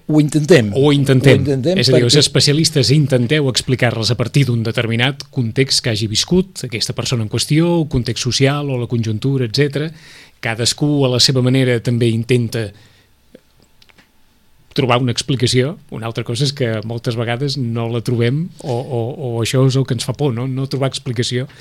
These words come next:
Speaker 1: Clar.
Speaker 2: a, a, raonable a determinades coses que veiem i que passen.
Speaker 1: Clar, eh, jo crec que el, el, una, una de les característiques de, de l'anàlisi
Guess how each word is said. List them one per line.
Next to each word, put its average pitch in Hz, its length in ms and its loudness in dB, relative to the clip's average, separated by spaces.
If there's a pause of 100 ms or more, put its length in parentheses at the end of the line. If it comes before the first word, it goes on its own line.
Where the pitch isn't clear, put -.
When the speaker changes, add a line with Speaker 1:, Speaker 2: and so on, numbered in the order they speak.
(360)
Speaker 1:
Clar. 110 180 -2
Speaker 2:
a, 139 220 -4
a, 135 200 0 (200)
raonable 135 720 4 (120)
a 135 140 -4
determinades 117 580 -2
coses 120 260 -2
que 113 120 -2
veiem 107 260 -4
i 107 80 -8
que 113 80 -8
passen. - 280 -8 (600)
Speaker 1:
Clar, 92 220 -6 (160)
eh, - 160 -10 (640)
jo 139 260 -6
crec 135 220 -2
que 131 100 4
el, 131 300 0 (180)
el, 110 540 -2
una, 156 400 -4
una 151 300 -2
de 110 120 0
les 95 320 -6
característiques 117 1040 -6
de, 90 240 -8 (240)
de 92 160 -8
l'anàlisi 98 640 -4